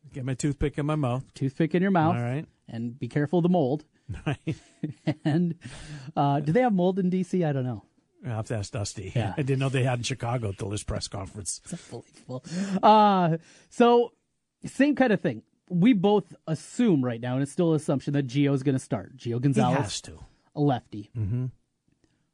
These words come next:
Speaker 2: Early on, in trouble, you just go to Roark
Speaker 1: I think so.
Speaker 2: right
Speaker 1: I think
Speaker 2: away.
Speaker 1: it's pretty simple.
Speaker 2: Yeah.
Speaker 1: I think it's easier for Dusty Baker today.
Speaker 2: Same situation, though, that we mentioned.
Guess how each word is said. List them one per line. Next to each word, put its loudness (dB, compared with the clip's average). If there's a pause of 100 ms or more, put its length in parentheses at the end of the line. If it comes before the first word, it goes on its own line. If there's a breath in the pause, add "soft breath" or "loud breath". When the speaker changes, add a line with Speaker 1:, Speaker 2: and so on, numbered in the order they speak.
(480)
Speaker 2:
Early 4
on, 0 (460)
in 0
trouble, 0
you 4
just -4
go 0
to 0
Roark 0
Speaker 1:
I 0
think -4
so. -8 (720)
Speaker 2:
right 2
Speaker 1:
I 8
think 4
Speaker 2:
away. 2
Speaker 1:
it's 2
pretty 2
simple. -4
Speaker 2:
Yeah. -4
Speaker 1:
I 2
think -2
it's -2
easier 0
for -4
Dusty -2
Baker -6
today. -16
Speaker 2:
Same 2
situation, 0
though, 2
that 0
we -2
mentioned. -2